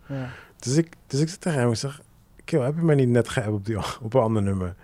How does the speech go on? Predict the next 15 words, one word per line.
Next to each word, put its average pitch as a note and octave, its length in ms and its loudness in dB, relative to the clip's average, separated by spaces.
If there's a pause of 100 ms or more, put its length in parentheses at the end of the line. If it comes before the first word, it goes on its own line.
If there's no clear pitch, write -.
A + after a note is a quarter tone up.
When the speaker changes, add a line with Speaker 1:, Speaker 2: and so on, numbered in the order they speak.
(240)
Speaker 2:
Hij G#2 120 -4
zegt, A#2 200 -6
"Nee." F#2+ 340 -6
<laughs> - 1600 -10
Was B2+ 140 -4
gewoon C#3 240 2
een B2 80 -4
guy D3 180 4
die A#2 140 0
deed B2+ 220 4
alsof B2 260 -2
hij A#2+ 80 -4
mijn A#2 120 0
broertje A#2 400 0
was. F#2+ 100 -8